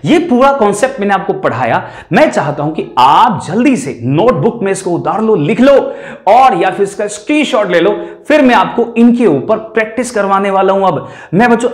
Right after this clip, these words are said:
इतनी practice करवाना चाहता हूं आपको, मैं इतनी practice करवाऊंगा कि आप जब exam में जाएंगे ना,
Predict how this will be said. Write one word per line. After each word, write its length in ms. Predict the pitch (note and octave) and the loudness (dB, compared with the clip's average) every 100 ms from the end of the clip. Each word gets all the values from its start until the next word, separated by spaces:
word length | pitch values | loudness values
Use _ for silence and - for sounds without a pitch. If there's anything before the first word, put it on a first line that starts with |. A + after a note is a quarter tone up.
| - | -2
इतनी 320 | A3 A#3+ D4 | 2 4 4
practice 520 | C4+ A#3 A3 - B3+ | 2 -2 -6 -6 -6
करवाना 480 | - G3 F3 F3+ G#3+ | -4 -2 -2 -2 -4
चाहता 420 | G#3+ F3 D#3+ D3+ | -4 -6 -4 -2
हूं 180 | G#3+ E3 | 0 0
आपको, 260 | B2+ - F#3+ | -4 -2 -2
मैं 140 | G3 | 0
इतनी 320 | F#3 - C4 | -2 2 2
practice 440 | - F#3+ F#3 G3 F#3+ | 2 -4 -4 -4 -4
करवाऊंगा 480 | E3 C#3+ C3+ B2+ E3+ - - - - - | -4 -2 -2 0 -2 -2 -14 -18 -20 -6
कि 220 | B3+ B3+ | -4 0
आप 360 | A#3+ A3 A#3+ C4+ | 2 4 4 0
जब 220 | D#3 A#3 A#3+ | 0 -2 -2
exam 380 | F3 C#3+ F3+ A3 | -4 -2 0 2
में 320 | A#3 B3 G3+ | 2 2 0
जाएंगे 460 | C3 E3 G#3 E3 D#3+ | -2 -2 0 0 0
ना, 260 | F3 - | -2 -6